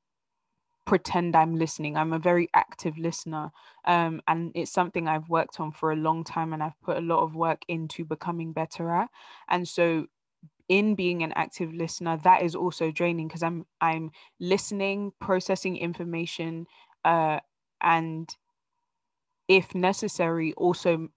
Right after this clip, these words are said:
manufacturing a response, um, that is both considerate, compassionate,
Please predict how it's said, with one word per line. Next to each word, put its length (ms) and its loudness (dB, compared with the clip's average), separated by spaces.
manufacturing 840 0
a 80 -6
response, 540 -4
um, 560 4
that 200 4
is 220 4
both 300 2
considerate, 760 4
compassionate, 960 -2